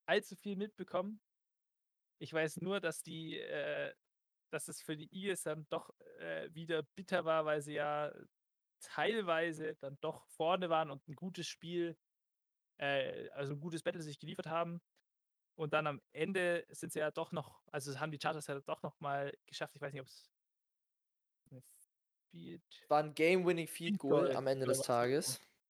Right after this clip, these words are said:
Speaker 1: Ähm, genau, ist ein bitterer, äh, Loss für die Eagles, das hab ich mitbekommen, und für die Chargers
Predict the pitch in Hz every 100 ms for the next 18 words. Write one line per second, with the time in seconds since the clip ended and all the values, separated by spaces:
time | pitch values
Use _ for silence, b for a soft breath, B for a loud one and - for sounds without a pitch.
0 | _ _ _ _ _ _ _ _ _ -
1 | 147 147 143 143 139 _ _ _ _ _
2 | 151 156 151 156 175 160 - 190 185 175
3 | 170 165 - - 160 147 165 - 151 147
4 | 185 175 165 156 147 147 151 151 147 143
5 | 143 143 - 143 139 135 - 135 - 147
6 | 147 143 -